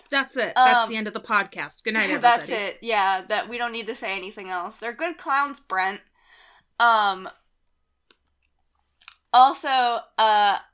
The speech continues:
Speaker 2: I, I need to give credit where credit is due. Um, the soundtrack of this movie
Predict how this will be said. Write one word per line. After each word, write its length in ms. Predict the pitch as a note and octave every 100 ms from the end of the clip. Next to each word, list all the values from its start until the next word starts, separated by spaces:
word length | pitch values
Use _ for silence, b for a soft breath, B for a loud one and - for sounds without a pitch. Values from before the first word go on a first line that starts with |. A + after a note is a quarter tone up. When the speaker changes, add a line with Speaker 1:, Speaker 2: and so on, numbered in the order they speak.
| -
Speaker 2:
I, 560 | G#3+ G#3 G#3 G3 - _ _ _ _ _ -
I 120 | A#3
need 360 | A3+ A#3 B3+ B3
to 60 | -
give 200 | D4 -
credit 480 | - A3+ G#3+ G#3 -
where 220 | G#3 G3 G3+
credit 360 | C4 G3+ G#3
is 220 | G#3+ A3+
due. 460 | - G3 F3 E3+ G#3+ _ b b b b _ -
Um, 440 | A3+ A3 G3 F#3 F3 - _ _ _ _
the 420 | G3+ G3+ A3+ A3 -
soundtrack 560 | - C4+ D4 F4+ E4+ -
of 140 | A#3+
this 160 | B3 B3
movie 400 | A3 G#3 G#3+